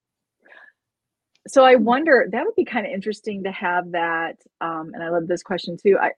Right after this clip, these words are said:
to have you draw while somebody was doing either a tarot reading. I'm curious if that could help,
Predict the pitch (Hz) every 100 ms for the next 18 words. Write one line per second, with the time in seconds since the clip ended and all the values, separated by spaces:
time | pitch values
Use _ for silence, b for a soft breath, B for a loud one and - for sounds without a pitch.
0 | - 208 196 202 196 190 196 175 170 180
1 | 175 165 165 165 220 - 190 165 160 160
2 | 151 147 156 170 160 156 160 160 156 151
3 | - 156 156 156 151 135 135 127 - 185
4 | - - 262 226 175 160 - - _ B
5 | B B B - 190 180 185 180 - 190
6 | 175 180 170 160